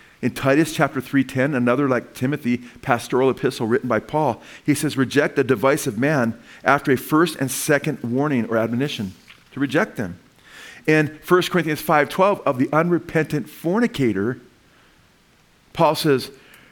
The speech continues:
"For what have I to do with judging outsiders? It is not, uh, is it not those inside the church whom you are to judge?" So yes, as Christians, we're supposed to judge those who are in rebellion.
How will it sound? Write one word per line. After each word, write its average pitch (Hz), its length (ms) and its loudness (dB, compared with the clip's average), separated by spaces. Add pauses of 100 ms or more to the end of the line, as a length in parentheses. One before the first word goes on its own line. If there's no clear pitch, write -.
(100)
"For - 140 -6
what 175 160 4
have 165 340 4
I 151 140 4
to 151 160 -4
do 151 180 4
with 143 140 2
judging 143 360 2
outsiders? 127 840 0 (1300)
It 156 140 4
is 135 160 2
not, 143 480 -2
uh, 131 260 4
is 165 160 4
it 190 120 0
not 156 260 2
those 147 320 4
inside 147 320 2
the 127 80 2
church 170 420 -2 (200)
whom 156 180 0
you 151 200 0
are 147 200 4
to 143 160 -2
judge?" 135 560 2
So - 160 0
yes, 196 280 2
as 135 120 -2
Christians, 190 400 0
we're 170 80 4
supposed 170 240 -2
to 151 80 -2
judge 156 320 2
those 143 220 2
who 147 80 -2
are 147 40 0
in 147 60 -2
rebellion. 147 560 2